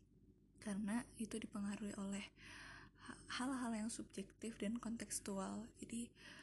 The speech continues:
individual differences juga berpengaruh terhadap pain itu sendiri. Nah, manajemen. Manajemen itu suatu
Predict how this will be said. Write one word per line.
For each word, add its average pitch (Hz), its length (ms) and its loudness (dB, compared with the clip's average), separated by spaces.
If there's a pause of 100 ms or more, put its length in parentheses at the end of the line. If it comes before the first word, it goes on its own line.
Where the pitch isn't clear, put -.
(440)
individual 214 560 4
differences 214 800 0
juga 208 160 0
berpengaruh 202 640 -2
terhadap 208 420 -6 (560)
pain 196 320 2
itu 220 160 -8
sendiri. 196 480 0 (320)
Nah, - 160 -4 (2250)
manajemen. 226 880 10
Manajemen 214 640 2
itu 262 400 0
suatu - 400 -4